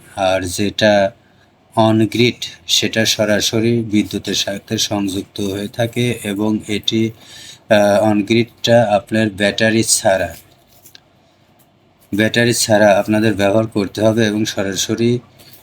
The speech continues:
এসির সাথে সংযুক্ত হবে। আর এটা কিন্তু যারা আইপিএস ব্যবহার করে থাকেন, same to same আইপিএস-এর মতো আপনারা ব্যবহার করতে পারবেন। তো দেখতেই পাচ্ছেন এর,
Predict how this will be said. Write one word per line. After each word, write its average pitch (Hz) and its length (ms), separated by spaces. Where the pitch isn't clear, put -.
এসির 120 460
সাথে 113 360
সংযুক্ত 98 640
হবে। 90 360
আর 98 240
এটা 113 240
কিন্তু 123 600
যারা 110 360
আইপিএস 110 760
ব্যবহার 107 340
করে 107 220
থাকেন, 107 460
same 110 320
to 107 140
same 107 300
আইপিএস-এর 101 540
মতো 107 300
আপনারা 98 340
ব্যবহার 92 340
করতে 92 260
পারবেন। 85 460
তো 107 300
দেখতেই 117 340
পাচ্ছেন 117 640
এর, 107 240